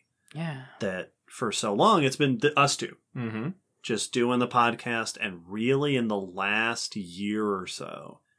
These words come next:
Speaker 2: we have started to solidify the fact that there are other people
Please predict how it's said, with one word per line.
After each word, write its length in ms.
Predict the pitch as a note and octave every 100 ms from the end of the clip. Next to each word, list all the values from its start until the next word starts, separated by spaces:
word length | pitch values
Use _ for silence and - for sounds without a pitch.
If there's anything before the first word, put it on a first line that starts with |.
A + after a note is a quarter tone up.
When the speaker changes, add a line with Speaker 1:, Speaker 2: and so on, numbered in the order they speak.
| _
Speaker 2:
we 180 | A#2+ G#2
have 180 | G2+ F#2+
started 680 | - - G2+ G2 F#2+ F#2+ F2+ -
to 200 | - G#2+
solidify 960 | - - A2+ F#2+ G2 G2 G#2 G#2+ F#2+ F#2
the 120 | F#2
fact 520 | - F#2 F2+ - -
that 320 | F#2 F2 F2 - _ _ -
there 320 | A2 A2 -
are 360 | A2 A2+ C3 - _ B2+
other 400 | A2 A2 B2 B2+
people 640 | - B2 C3 - C#2